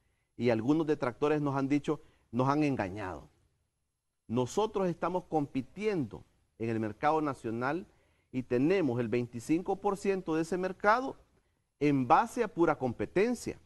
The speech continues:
Y lo podemos comprobar fácilmente y la gente lo puede comprobar, tú lo puedes comprobar, eh, Romeo. Cuando tú vas, por ejemplo, y el fin de semana ves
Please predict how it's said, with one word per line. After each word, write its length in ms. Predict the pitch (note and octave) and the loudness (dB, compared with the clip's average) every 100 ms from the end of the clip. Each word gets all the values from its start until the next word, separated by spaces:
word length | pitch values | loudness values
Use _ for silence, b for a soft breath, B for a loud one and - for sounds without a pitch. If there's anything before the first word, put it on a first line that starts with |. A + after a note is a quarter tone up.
| _ _ _ _ _ _ _ - | _ _ _ _ _ _ _ -2
Y 100 | D3+ | 4
lo 120 | C3+ | 4
podemos 400 | A#2 B2+ G3 A#3 | 6 4 6 4
comprobar 440 | - E3+ D#3 E3 F3+ | 4 0 6 4 6
fácilmente 580 | F3+ E3+ D#3 F#3 G#3+ | 0 0 0 0 0
y 20 | F3+ | 2
la 100 | C#3 | 2
gente 260 | E3+ G#3 | 2 0
lo 100 | G3 | -2
puede 260 | E3+ E3+ F#3 | 0 0 0
comprobar, 500 | E3+ C#3+ C3+ E3+ - | -2 -2 0 0 0
tú 140 | G#3 B3 | 2 4
lo 120 | F3 | 4
puedes 240 | D#3 D3+ | 4 2
comprobar, 680 | - B2+ A2 G#2+ B2+ A#2+ F2 - b b b | 2 -4 -2 2 4 2 -2 -10 b b b
eh, 240 | G2+ G#2+ - | 0 0 2
Romeo. 460 | A#2 A2 A#2 F#2+ D#2+ | 0 0 2 0 0
Cuando 280 | B2+ B2 A#2 | 2 2 2
tú 220 | - B3 | 2 6
vas, 160 | C#3+ - | 6 6
por 180 | F#3 F3 | 0 2
ejemplo, 380 | F#3 F3 C3+ C3 - - | 0 0 -4 -4 -12 0
y 100 | C3+ | 2
el 100 | A#2 | 2
fin 180 | F#3+ G3 | 0 0
de 80 | |
semana 420 | F#3 E3 E3+ F3 D#3 | 2 2 2 2 2
ves 360 | D#3+ A2+ - | 2 0 -8